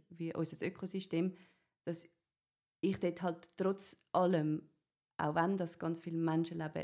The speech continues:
rettet immer, halt dort gleich auch wie, ähm, eine tiefe Betroffenheit dann halt von diesen Nebenwirkungen, wo, wo das ganze System mit sich bringt.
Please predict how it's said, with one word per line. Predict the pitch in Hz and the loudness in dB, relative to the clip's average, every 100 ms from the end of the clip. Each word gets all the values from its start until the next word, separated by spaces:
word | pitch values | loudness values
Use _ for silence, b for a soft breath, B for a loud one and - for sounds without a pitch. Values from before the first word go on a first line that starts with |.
| - 165 | -4 -4
rettet | 190 196 202 - | -4 -6 -10 -2
immer, | 190 190 208 214 _ _ _ _ _ _ _ _ _ 156 | 0 2 0 -6 _ _ _ _ _ _ _ _ _ 0
halt | 170 165 - | 0 0 -8
dort | - 185 190 - - | 4 4 4 -8 -2
gleich | 214 220 - | 2 2 2
auch | 180 180 175 | 2 4 2
wie, | 190 196 - | 0 0 0
ähm, | 180 170 165 165 165 165 _ _ _ _ _ _ | -2 0 0 0 -2 -4 _ _ _ _ _ _
eine | 165 - | -6 0
tiefe | 214 196 214 | -2 0 0
Betroffenheit | 165 190 208 - 170 175 165 - | 2 2 0 -2 -2 0 0 2
dann | 160 156 | 2 4
halt | 165 165 - _ _ _ - | 2 2 -2 _ _ _ -2
von | 175 170 | 0 2
diesen | 147 151 | 2 4
Nebenwirkungen, | 170 180 165 156 156 - 156 151 151 151 | 2 2 0 0 -2 -4 -8 -4 -4 0
wo, | 151 147 - | 0 0 0
wo | 156 | -2
das | 147 - | -2 2
ganze | 170 180 170 | 4 4 0
System | 160 151 - 139 | -8 -10 -8 -2
mit | 175 185 | -2 -2
sich | 151 - | -6 -6
bringt. | 120 - | -6 -6